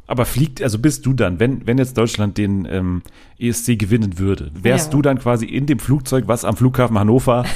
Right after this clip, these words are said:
Speaker 2: <laughs>
Speaker 1: ankommen würde und dann mit Christian Wulff da irgendwie, äh, feiern würde? Wärst du dann da dabei?
Speaker 2: <laughs> Ich, in welchem Jahr bist du gerade?
Speaker 1: <laughs>
Speaker 2: Du bist ein bisschen, <laughs> bist nicht im Jahr zweitausendfünfundzwanzig, hab ich das Gefühl.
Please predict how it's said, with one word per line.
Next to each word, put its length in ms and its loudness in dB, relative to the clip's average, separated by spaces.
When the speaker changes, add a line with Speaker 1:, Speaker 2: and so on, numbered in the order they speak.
Speaker 2:
<laughs> 160 -12
Speaker 1:
ankommen 540 2
würde 220 4
und 120 -2
dann 120 2
mit 100 0
Christian 340 0
Wulff 280 4
da 160 0
irgendwie, 320 0
äh, 160 -2
feiern 320 0
würde? 200 -6
Wärst 220 0
du 60 0
dann 160 2
da 80 2
dabei? 260 0
Speaker 2:
<laughs> 80 -2
Ich, 280 -8
in 100 -2
welchem 260 2
Jahr 140 2
bist 260 -4
du 100 -2
gerade? 360 -2
Speaker 1:
<laughs> 400 -2
Speaker 2:
Du 120 -2
bist 180 -4
ein 80 -4
bisschen, 380 0
<laughs> 400 -10
bist 160 -8
nicht 160 0
im 80 -2
Jahr 160 0
zweitausendfünfundzwanzig, 1160 -4
hab 100 -8
ich 80 -12
das 220 -12
Gefühl. 360 -8